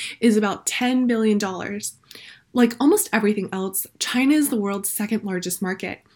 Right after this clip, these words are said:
compared to the number one market, the U S, at seventeen billion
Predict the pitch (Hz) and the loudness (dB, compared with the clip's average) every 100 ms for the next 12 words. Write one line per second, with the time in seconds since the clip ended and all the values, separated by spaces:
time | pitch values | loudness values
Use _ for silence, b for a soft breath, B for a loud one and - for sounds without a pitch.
0 | - - 208 190 202 196 196 196 180 175 | -20 -4 -4 -2 -4 -2 -2 -2 -2 -2
1 | 196 254 262 220 240 208 214 - - - | 2 2 2 2 2 0 -2 -6 -10 -10
2 | 175 175 175 220 185 214 - - 156 - | -10 -6 -4 -2 -4 -6 -10 -10 -6 -2
3 | 196 185 185 - 277 285 233 170 156 170 | -2 -2 -4 -2 4 4 4 0 -6 -8